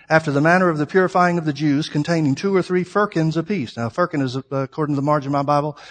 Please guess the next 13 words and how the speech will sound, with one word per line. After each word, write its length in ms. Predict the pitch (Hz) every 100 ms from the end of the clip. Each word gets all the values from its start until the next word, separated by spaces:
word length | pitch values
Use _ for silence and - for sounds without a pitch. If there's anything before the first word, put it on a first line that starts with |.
| - -
is 160 | 123 135
about 240 | 143 131
nine 260 | 135 143 135
gallons. 420 | 147 135 101 101
So 100 | 131
these 220 | 135 131
are 200 | 117 113 - - _
anywhere 300 | 139 143 151
from 120 | 131
twenty 240 | 117 160 143
to 60 | 120
thirty 240 | 147 135
gallon 440 | 131 131 127 120